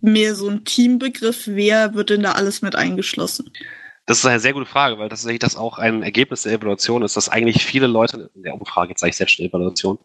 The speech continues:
Speaker 2: dass viele Leute eigentlich gar nicht so richtig wissen, was Community Management eigentlich bedeutet. Und viele sagen, ah, Community Management, das ist Timo, oder viele sagen, Community Management, das ist irgendwie Marco aus irgendeinem Grund, oder Community Management ist, äh, Social Media Arbeit.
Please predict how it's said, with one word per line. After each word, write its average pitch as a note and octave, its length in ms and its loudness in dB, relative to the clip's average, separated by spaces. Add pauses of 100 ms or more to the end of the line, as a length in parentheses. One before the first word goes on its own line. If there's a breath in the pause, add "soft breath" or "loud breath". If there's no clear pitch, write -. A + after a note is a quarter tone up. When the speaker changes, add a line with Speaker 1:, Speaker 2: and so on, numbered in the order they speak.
(380 loud breath)
Speaker 2:
dass - 160 0
viele D3+ 200 2
Leute B2+ 240 2
eigentlich A2+ 380 -2
gar A#2+ 160 2
nicht C3+ 100 -4
so - 100 -10
richtig G#2+ 260 -8
wissen, A#2+ 220 0
was G#2 120 -2
Community A#2 320 0
Management G#2+ 360 4
eigentlich G2 200 0
bedeutet. F#2 560 0
Und G2 220 -2
viele B2+ 220 4
sagen, G#2 400 2
ah, G2+ 160 -2
Community A2+ 340 -4
Management, A2 300 0
das F#2+ 120 0
ist - 60 -2
Timo, D3+ 340 4
oder G#2 160 4
viele A2 240 0
sagen, G2+ 200 4
Community A2 320 0
Management, G#2 460 2
das G2+ 140 -2
ist - 120 -4
irgendwie G2 440 4
Marco G#2+ 440 0
aus B2 100 -6
irgendeinem B2+ 260 -2
Grund, C3+ 280 0
oder F#2+ 280 2
Community A2 320 0
Management G2+ 440 2
ist, - 280 -2
äh, F#2 140 4
Social G2+ 300 2
Media C3+ 280 4
Arbeit. C#3 320 0